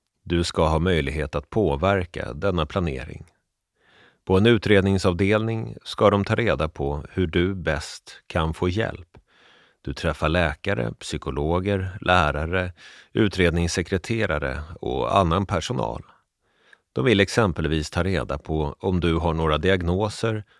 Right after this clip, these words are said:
och hur din uppväxt varit. Kan du få hjälp av dina föräldrar?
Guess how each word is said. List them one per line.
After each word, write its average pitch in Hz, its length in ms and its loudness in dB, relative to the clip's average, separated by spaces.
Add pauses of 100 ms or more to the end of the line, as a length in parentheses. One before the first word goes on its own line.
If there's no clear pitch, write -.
(100)
och 82 120 0
hur 78 100 0
din 71 160 -2
uppväxt - 560 -2
varit. - 500 -6 (640)
Kan 85 180 0
du 78 80 0
få 101 120 0
hjälp 92 540 0
av 76 200 2
dina 82 240 0
föräldrar? 67 640 -2